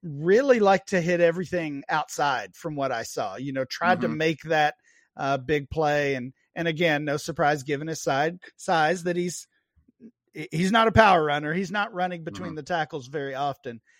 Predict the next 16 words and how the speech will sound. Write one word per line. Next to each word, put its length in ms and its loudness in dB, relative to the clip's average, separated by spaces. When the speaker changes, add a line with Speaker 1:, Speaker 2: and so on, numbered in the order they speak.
Speaker 1:
Uh, 300 -12
but 140 -2
it, 140 -6
it 160 -8
sometimes 480 -6
can 200 -8
become 300 -6
a 60 -8
detriment 580 -4
to 320 -8
try 180 -2
to 100 -4
push 300 -8
things, 460 -10
uh, 340 -6
outside, 680 -2